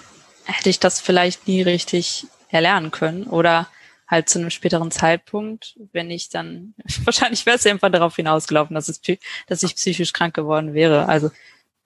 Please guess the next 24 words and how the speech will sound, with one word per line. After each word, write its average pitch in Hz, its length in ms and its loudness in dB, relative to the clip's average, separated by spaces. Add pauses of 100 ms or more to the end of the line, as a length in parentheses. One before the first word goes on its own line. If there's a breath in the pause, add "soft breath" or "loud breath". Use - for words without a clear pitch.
(260)
ich - 140 -4
lerne, 190 360 6
mich 185 240 4
auf 180 140 -2
mich 175 180 2
zu - 160 4
besinnen 165 420 4
und 160 140 0
auf 151 160 0
mich 170 160 0
zu 160 200 4
hören 165 280 4
und 160 100 0
auf - 140 -2
mich 165 140 -2
zu - 180 2
achten. - 380 -6 (140)
Und 175 160 -4
ich 170 120 0
glaub, 170 200 2
das 165 200 2
ist - 180 0
super 170 420 0
wertvoll. - 580 0